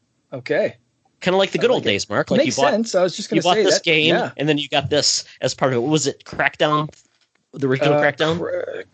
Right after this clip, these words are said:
Speaker 1: was Crackdown Halo?
Speaker 2: Yes, it was like the Halo
Speaker 1: Or is that
Speaker 2: two,
Speaker 1: Bulletstorm?
Speaker 2: or Halo three. No, it was Crackdown. You got the Halo three multiplayer, I believe.
Speaker 1: What was it? What, Bulletstorm, was that Gears?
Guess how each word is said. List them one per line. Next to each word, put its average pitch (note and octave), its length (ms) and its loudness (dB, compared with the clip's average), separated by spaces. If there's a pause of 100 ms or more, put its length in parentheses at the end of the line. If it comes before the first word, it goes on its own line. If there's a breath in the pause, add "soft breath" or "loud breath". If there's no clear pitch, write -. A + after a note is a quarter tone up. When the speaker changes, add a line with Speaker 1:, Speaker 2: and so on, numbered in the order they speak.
Speaker 1:
was D#3+ 180 -2
Crackdown C4 540 2
Halo? A3 420 0 (540)
Speaker 2:
Yes, B2+ 400 0
it D#3 40 2
was C3 160 0
like - 300 -2
the B2 160 0
Halo D#3+ 340 0
Speaker 1:
Or - 20 4
is D#3 60 0
that G3 100 2
Speaker 2:
two, D3+ 160 -2
Speaker 1:
Bulletstorm? E3 460 0
Speaker 2:
or A#2 80 -4
Halo F3 260 2
three. C#3 480 -4 (640)
No, C3 180 4
it - 20 4
was G#2+ 120 0
Crackdown. D3 420 0
You C3 80 0
got A#2+ 140 2
the G#2+ 80 -4
Halo C3+ 400 0
three A#2+ 460 0
multiplayer, G#2+ 520 -2
I - 20 -6
believe. - 360 -6 (800)
Speaker 1:
What C4+ 180 -2
was C#4 160 -2
it? - 80 -4 (160)
What, - 260 -12 (120)
Bulletstorm, B3 520 2
was G#3 120 2
that G#3 160 2
Gears? D3 500 0